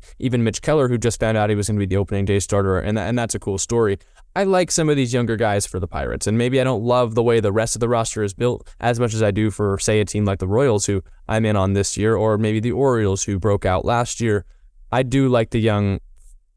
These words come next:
I guess, core that the Pirates are building, starting with O'Neill Cruz, Ke'Bryan Hayes on the left side of that infield, and they've got other guys. Jack Sawinski was pretty good last year as a rookie. Rodolfo Castro showed some, some promise, so I, I like that the way the Pirates are building their roster,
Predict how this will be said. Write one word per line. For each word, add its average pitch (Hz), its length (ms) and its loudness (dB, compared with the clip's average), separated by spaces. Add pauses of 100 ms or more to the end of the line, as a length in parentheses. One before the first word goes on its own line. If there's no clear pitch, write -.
(140)
I 131 60 -2
guess, 131 160 -2
core 135 640 -2 (140)
that 135 180 -2
the 123 140 0 (120)
Pirates 127 340 0
are 117 80 -2
building, 120 440 0 (200)
starting 147 320 2
with 120 140 0
O'Neill 110 300 0
Cruz, 104 260 -4
Ke'Bryan 101 400 0
Hayes 104 200 0
on 101 120 -2
the 98 40 -2
left 104 160 -2
side 104 140 -2
of 101 60 0
that 92 140 0
infield, 107 420 0
and 110 100 -2 (240)
they've 139 140 -6
got 165 140 0
other 190 160 2
guys. 101 240 0
Jack 113 240 -2
Sawinski 131 500 -2
was 120 180 -2 (540)
pretty 170 160 -2
good 233 180 0
last 277 300 -2
year 113 140 0
as 101 80 -2
a 101 60 -4
rookie. 95 280 -4
Rodolfo 110 400 0
Castro 135 640 -2 (240)
showed 113 320 0
some, 104 260 -2
some 104 180 -4
promise, 95 360 -2
so 90 220 0
I, 104 320 0
I - 20 2
like 120 300 0
that 120 160 -4
the 113 80 -2
way 107 140 2
the 104 80 0
Pirates 104 300 -2
are 95 80 -4
building 165 340 2
their 151 120 0
roster, 143 540 -2